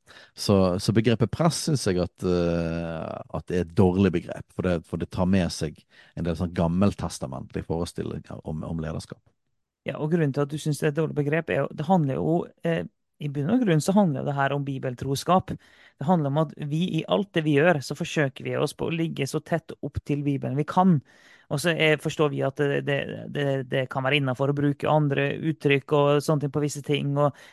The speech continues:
Speaker 2: det er ting som, eh, må tilpasses til en viss grad, til vår kontekst og sånn.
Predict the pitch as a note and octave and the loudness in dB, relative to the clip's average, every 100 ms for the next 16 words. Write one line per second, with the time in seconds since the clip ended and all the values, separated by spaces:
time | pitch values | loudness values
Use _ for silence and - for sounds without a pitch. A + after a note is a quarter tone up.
0 | _ D3+ D3+ D3 D3+ C#3+ D#3 D3+ C#3+ C#3+ | _ 2 4 4 4 4 2 2 2 0
1 | A2+ C#3+ D3+ E3 D3 - C3 - C3 C#3+ | 0 0 0 0 -2 -2 -4 -4 -4 -2
2 | C#3 C#3 - C#3 C3+ C#3 C#3 C#3 C#3+ - | -2 -2 -4 -2 0 2 0 0 -2 0
3 | C#3+ B2+ B2 C3 F3 | -2 -2 -6 2 2